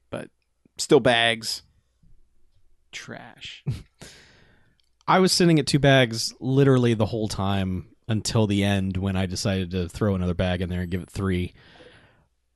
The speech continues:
Speaker 2: I was holding out hope that either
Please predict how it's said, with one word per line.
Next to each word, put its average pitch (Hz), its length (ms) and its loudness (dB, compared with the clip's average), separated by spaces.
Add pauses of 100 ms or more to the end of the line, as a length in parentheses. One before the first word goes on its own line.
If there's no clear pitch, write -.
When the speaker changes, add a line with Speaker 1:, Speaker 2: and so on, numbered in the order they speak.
(140)
Speaker 2:
I 135 140 4
was 156 160 4
holding 202 380 4
out 170 180 2
hope 156 340 4
that 123 400 2 (880)
either 139 580 4